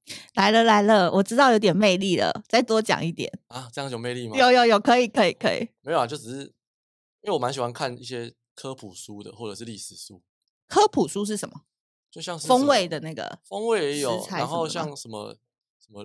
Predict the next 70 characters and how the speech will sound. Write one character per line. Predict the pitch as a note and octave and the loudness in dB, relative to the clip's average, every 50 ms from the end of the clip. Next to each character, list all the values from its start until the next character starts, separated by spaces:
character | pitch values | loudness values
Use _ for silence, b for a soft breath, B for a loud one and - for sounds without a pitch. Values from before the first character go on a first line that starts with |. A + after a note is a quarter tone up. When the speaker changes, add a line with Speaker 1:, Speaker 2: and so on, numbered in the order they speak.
| - _ _ _ _ | -18 _ _ _ _
Speaker 2:
我 | _ A#2 _ _ | _ -20 _ _
前 | - C3+ C#3 | -16 -16 -14
一 | |
阵 | C#3+ E3 D#3+ | -14 -12 -12
子 | D3+ C3+ | -14 -12
看 | - D#3 C3 | -12 -12 -12
什 | A#2 | -12
么 | G#2+ G2+ - - | -14 -16 -18 -18
影 | A#2 A#2 B2+ | -20 -20 -16
响 | B2+ - - A2+ G#2 G2+ | -16 -14 -14 -14 -16 -16
人 | G2 G2 G2+ A2 | -18 -20 -20 -20
类 | A#2+ B2 A2+ | -20 -20 -20
什 | G#2+ - G2+ | -20 -20 -20
么 | G2+ G2 G2+ _ _ _ _ | -20 -20 -20 _ _ _ _
几 | _ - - G2+ | _ -20 -18 -14
十 | - - - G#2 G2+ | -14 -14 -14 -16 -18
大 | _ - B2+ A2+ G2+ | _ -10 -10 -10 -10
的 | G2+ F#2+ | -12 -16
生 | F#2+ - - G#2+ G#2 | -16 -14 -14 -16 -18
物， | G#2+ G#2+ G#2+ G2+ G2 _ _ _ _ _ _ _ _ _ _ _ _ _ | -18 -20 -20 -20 -20 _ _ _ _ _ _ _ _ _ _ _ _ _
在 | - D3+ | -18 -16
讲 | C#3+ - G2+ | -14 -14 -16
鲨 | G2 - - A#2 A2 A2 | -14 -14 -14 -12 -12 -12
鱼 | G#2+ G2 F#2+ F#2 | -12 -14 -16 -16
啊， | F#2 F2+ F2+ | -18 -18 -18
讲 | F#2 - G2 G2 | -18 -20 -20 -20
恐 | - - G2 F#2 | -20 -20 -20 -20
龙 | F#2+ F2+ _ | -20 -20 _
之 | _ - _ A3 | _ -6 _ 4
类 | |
的， | A3 G#3+ G3+ F#3 E3+ | 4 4 4 2 -2
Speaker 1:
嗯。 | G3 - _ _ _ _ | -6 -8 _ _ _ _
Speaker 2:
我 | - | -12
就 | G#2+ A#2+ | -8 -6
乱 | A#2 G#2+ G2+ | -6 -6 -8
看。 | F#2+ - G#2+ G2+ G2 _ _ _ _ _ _ _ _ _ _ _ _ _ _ _ b b b | -10 -14 -14 -14 -16 _ _ _ _ _ _ _ _ _ _ _ _ _ _ _ b b b
Speaker 1:
那 | - F4+ F#4+ E4 B3+ A#3 - | -2 0 2 2 0 -2 -2
我 | - G#3 F#3+ | -2 -2 -2
觉 | F#3 G#3 | 0 0
得 | G#3+ A#3 A#3 | 0 2 2
你 | A3 G3+ F3 D3 | 2 2 0 0
入 | - A#3+ A#3+ | 0 -2 -2
这 | A3 - A3+ A3 | 0 0 -2 -2
一 | |
行 | A3+ - F#3+ E3 E3+ | -2 -2 -2 -4 -2
最 | - A#3+ G#3+ | 0 -2 -2
大 | - G#3+ G3 F3 | 0 0 0 0
的 | D#3+ D3+ | -2 -4
诱 | D#3 E3+ E3+ C3+ | -4 -6 -6 -6
惑 | - - D3+ - | -6 -10 -10 -10
是 | - C#3 | -10 -12
什 | - - _ | -14 -14 _
么？ | _ - _ _ _ _ _ _ | _ -20 _ _ _ _ _ _
有 | E3 E3+ | -10 -6
没 | F#3+ | -4
有 | A#3 | -4
什 | - | -4
么 | E3 C3+ | -4 -6
诱 | C#3+ D#3+ E3 - | -6 -6 -6 -6
惑？ | - - - - | -8 -10 -12 -10
Speaker 2:
最， | - C3 B2+ | -6 -4 0
最 | |
大 | B2+ B2 A2+ | 2 2 2
的 | A2+ | 2
诱 | B2 B2 A#2 | 0 -2 0
惑 | A#2 A#2 | 0 -2
就 | A2 A#2 A2+ | -2 -4 -6
是 | G#2+ A2+ A2+ G#2+ G#2 G#2 G2+ F#2+ _ _ | -8 -8 -8 -8 -10 -12 -14 -18 _ _
Speaker 1:
怎 | _ D3+ | _ -12
样？ | D3+ D#3 D3 C#3+ D3 | -10 -8 -8 -10 -10